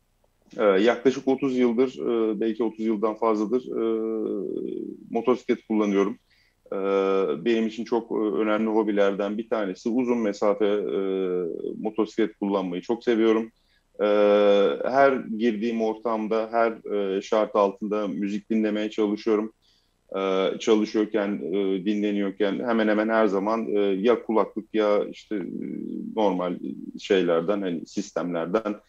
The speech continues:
e, her yerden müzik dinlemeyi çok seviyorum. E, bir diğeri de giderek azalsa da,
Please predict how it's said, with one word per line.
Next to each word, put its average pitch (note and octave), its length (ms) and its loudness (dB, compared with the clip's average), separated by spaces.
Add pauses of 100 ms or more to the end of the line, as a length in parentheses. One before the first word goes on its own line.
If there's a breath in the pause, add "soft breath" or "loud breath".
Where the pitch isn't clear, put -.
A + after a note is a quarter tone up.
(300 soft breath)
e, - 40 0 (460)
her A2+ 160 8
yerden G2+ 320 4
müzik G#2 300 -2
dinlemeyi G2+ 280 0
çok G#2 220 0
seviyorum. A2+ 600 0
E, G#2+ 320 2
bir C3+ 220 0
diğeri G#2 320 0
de C#3 200 -2 (300)
giderek A#2+ 360 2
azalsa A2+ 560 2
da, C3 260 -2